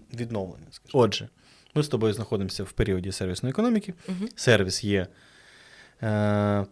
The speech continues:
Speaker 1: товаром, який можна обміняти в будь-якій країні по будь-якому курсу на будь-яку валюту світу, плюс його можна експортувати.
Speaker 2: Мгм.
Speaker 1: Саме до цього ми і готуємося зараз. Ми,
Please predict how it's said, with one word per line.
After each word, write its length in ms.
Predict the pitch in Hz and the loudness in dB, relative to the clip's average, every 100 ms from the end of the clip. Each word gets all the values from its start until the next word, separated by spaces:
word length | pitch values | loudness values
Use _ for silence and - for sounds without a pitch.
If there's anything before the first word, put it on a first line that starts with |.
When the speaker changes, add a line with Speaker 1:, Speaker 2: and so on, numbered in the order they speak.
| _ | _
Speaker 1:
товаром, 500 | 127 104 98 180 214 - | 4 6 6 4 0 -8
який 200 | 120 113 | -4 0
можна 440 | 117 120 104 98 | 4 4 2 -2
обміняти 680 | 98 113 113 117 104 - 95 - - _ _ _ _ _ - 110 | -4 -2 2 4 2 0 -8 -12 -20 _ _ _ _ _ -10 -4
в 100 | 104 | 4
будь-якій 420 | 127 101 95 98 | 6 6 0 -2
країні 460 | 104 98 92 147 | 0 2 2 0
по 120 | 170 120 | 0 0
будь-якому 480 | 110 95 90 90 | 0 -2 -4 -6
курсу 420 | - 220 - 247 233 - - _ | 2 2 2 -4 -6 -14 -20 _
на 380 | 120 110 107 104 | 0 4 4 2
будь-яку 580 | 110 117 104 95 107 95 | 2 2 2 0 -4 0
валюту 380 | 95 104 95 | 0 0 -2
світу, 460 | 92 110 196 233 233 - | -6 -2 -2 -2 -10 -2
плюс 360 | 123 165 240 113 | 2 2 2 -2
його 140 | 104 | 0
можна 280 | 139 180 123 | 0 0 -2
експортувати. 640 | 104 - 110 98 73 - _ _ - | -6 -10 -10 -10 -10 -14 _ _ -10
Speaker 2:
Мгм. 80 | 165 | -2
Speaker 1:
Саме 220 | 139 110 | 0 0
до 60 | |
цього 220 | 104 233 175 | -2 -2 0
ми 240 | 170 180 170 | 0 -4 -6
і 60 | |
готуємося 560 | 117 117 117 101 87 98 | -6 -6 -6 -8 -8 -10
зараз. 300 | 101 87 - | -8 -8 -2
Ми, 180 | 139 | -2